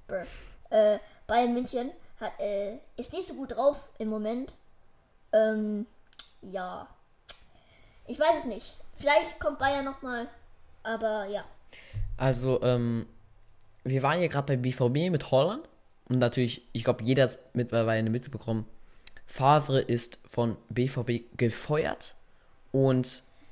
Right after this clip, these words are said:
Speaker 2: ja, ihr könnt dann direkt mal das Interview vom neuen Trainer anhören. Also, das müsst ihr euch echt anhören. Macht mal. Und, äh, so,
Speaker 1: Ja.
Speaker 2: das war's dann eigentlich schon mit dieser Podcast-Folge.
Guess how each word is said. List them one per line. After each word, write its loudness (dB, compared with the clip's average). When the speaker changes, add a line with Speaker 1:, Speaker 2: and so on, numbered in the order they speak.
Speaker 2:
ja, 0
ihr -2
könnt -2
dann 2
direkt 2
mal 4
das -2
Interview 2
vom -2
neuen 2
Trainer -2
anhören. -2
Also, 8
das 2
müsst 4
ihr 2
euch 0
echt -2
anhören. -2
Macht 2
mal. -2
Und, 2
äh, 2
so, -4
Speaker 1:
Ja. -6
Speaker 2:
das 6
war's -2
dann -2
eigentlich -2
schon 0
mit 2
dieser 4
Podcast-Folge. 0